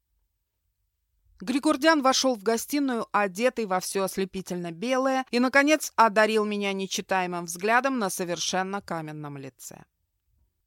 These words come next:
"Эдна, я хочу, чтобы ты надела белое платье и немедленно отправилась на главную площадь Тахинглифа",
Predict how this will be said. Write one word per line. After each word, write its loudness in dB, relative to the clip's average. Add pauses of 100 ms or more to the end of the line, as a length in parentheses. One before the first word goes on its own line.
(380)
"Эдна, 0 (280)
я 0
хочу, 0
чтобы -2
ты -4
надела 2
белое 2
платье -2
и -4
немедленно -2
отправилась 0
на -2
главную 0
площадь -4
Тахинглифа", -6